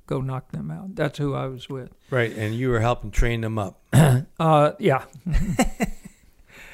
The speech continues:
Speaker 2: And also, wasn't there somebody had a l-, little bit of a link there, a,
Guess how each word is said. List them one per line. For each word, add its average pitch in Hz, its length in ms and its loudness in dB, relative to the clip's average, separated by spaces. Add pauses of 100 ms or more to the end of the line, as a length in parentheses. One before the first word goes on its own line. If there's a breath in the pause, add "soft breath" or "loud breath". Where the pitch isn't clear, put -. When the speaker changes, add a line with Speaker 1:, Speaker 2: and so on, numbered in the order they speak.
(160 loud breath)
Speaker 2:
And 143 280 0 (280 soft breath)
also, 196 380 4
wasn't 190 400 2
there 185 360 4 (220 soft breath)
somebody 170 520 4
had 151 220 4
a 135 40 0
l-, 120 60 2
little 147 460 2
bit 147 120 4
of 135 80 0
a 131 40 2
link 139 380 0
there, 165 540 0
a, 120 180 0